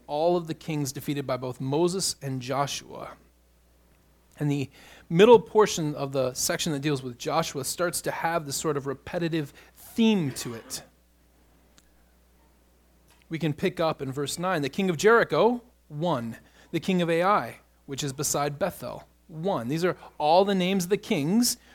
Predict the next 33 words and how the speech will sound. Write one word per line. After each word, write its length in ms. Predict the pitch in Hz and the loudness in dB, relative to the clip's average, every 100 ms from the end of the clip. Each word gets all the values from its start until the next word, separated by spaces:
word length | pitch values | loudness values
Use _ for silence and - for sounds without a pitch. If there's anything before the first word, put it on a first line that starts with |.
| - | -4
who 320 | 202 185 180 - _ | 2 2 0 -6 _
Joshua 400 | 151 170 170 190 | 0 2 2 0
has 120 | 180 | 0
destroyed. 340 | 185 - 285 214 | 0 -2 -4 -2
The 80 | 143 | 0
king 160 | 208 | 2
of 60 | 202 | 2
Jerusalem, 520 | 208 269 269 135 120 | 2 2 2 -2 -6
one. 420 | 190 247 202 127 123 | -4 0 0 0 -4
The 100 | 165 | 0
king 180 | 233 | 2
of 80 | 233 | 2
Hebron, 460 | 220 277 156 120 117 - | 2 0 0 -6 -8 -14
one. 480 | 190 226 226 127 - - | -4 0 0 0 -6 -4
The 80 | 190 | -2
king 220 | 247 240 | 2 2
of 80 | 180 | 2
Jarmuth, 520 | 254 277 139 - - | 2 2 0 -6 -12
one. 460 | 147 180 247 131 131 | -8 -2 0 0 -4
The 80 | |
king 200 | - 226 | -2 0
of 100 | 202 | 0
Lachish, 580 | 180 208 - - - - - | 0 -4 -8 -8 -6 -8 -12
one. 500 | 156 165 214 120 110 - - - | -10 -4 -2 -4 -8 -12 -14 -2
And 80 | 202 | 2
we 80 | 233 | 4
can 320 | 226 185 165 | 4 2 0
read 240 | 240 302 | 2 4
all 200 | 262 180 | 6 6
of 100 | 165 | 6
those 160 | 170 170 | 2 0
and 100 | 175 | 0
say, 220 | 190 | 2